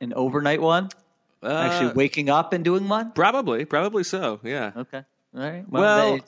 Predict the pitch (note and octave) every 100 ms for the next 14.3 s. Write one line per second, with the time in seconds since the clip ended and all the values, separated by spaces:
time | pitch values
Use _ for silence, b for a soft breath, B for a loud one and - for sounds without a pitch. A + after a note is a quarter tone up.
0 | - - F#3 F3+ C3+ D#3+ F3+ F3 - C#3
1 | D#3 D3+ C#3+ C#3 A#2 B2+ B2 A#2+ A2 A#2
2 | A2+ - A2+ - - - _ _ _ _
3 | _ _ _ - A#2 A#2 A2+ G#2+ G2+ A2
4 | G#2+ - _ A2+ A2 - A2 G#2 G2+ G2+
5 | - A2 - - - - _ _ _ _
6 | _ - A2 G#2+ G#2 G2+ G#2+ - G#2 G#2
7 | G#2 G2+ G2+ - _ _ _ _ _ _
8 | _ _ _ _ - G#2+ A#2+ A2+ B2 A#2
9 | A#2 A#2+ A2 A#2 A2 A2+ A2+ A2 G#2+ A#2
10 | A#2 - A2 A#2 A2+ A#2+ B2+ C#3 C3+ A2
11 | A2+ - B2+ A2 G2+ F#2+ - G2+ G2+ _
12 | _ _ _ C3 C3 A2 A2+ C3 - A2+
13 | C3 C#3+ C3+ D3+ C3+ E3+ A#2+ G#2+ A#2 E2
14 | F2 C2 -